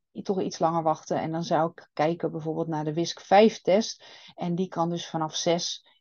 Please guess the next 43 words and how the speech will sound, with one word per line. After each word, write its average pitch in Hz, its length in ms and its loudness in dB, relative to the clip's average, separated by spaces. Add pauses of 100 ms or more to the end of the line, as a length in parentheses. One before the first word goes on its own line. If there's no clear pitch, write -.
(120)
en, 160 340 -6
eh, 160 440 -10
afgenomen 165 540 -2
worden. 160 280 -4
En 165 120 -8
die 160 140 -10
geeft 170 280 -6
dan 165 240 -4
nog 202 360 0
wat 170 240 -4
meer 180 320 -2
een 156 160 -6
duidelijker 170 600 2
beeld. - 440 2 (420)
Want 185 260 -2
hoe 196 240 -2
ouder 294 360 4
een 226 140 6
kind 190 280 -2
uiteindelijk 175 480 -4
is, 220 280 0
hoe 185 200 -6
vaak, 175 260 0
hoe 190 140 -2
meer 196 600 2
informatie 185 680 -2
je 175 60 0
ook 180 140 -2
uit 180 240 -2
zo'n 170 320 -4
test - 440 -2 (120)
kunt 165 240 -8
halen. 165 500 2 (360)
En, 180 280 -4
eh, 170 360 -4
deze 196 300 -2
testen 214 320 0
zijn 180 240 -4
best 277 220 0
wel 190 140 2
heel 185 160 0
erg 165 200 -6
kostbaar. 220 640 0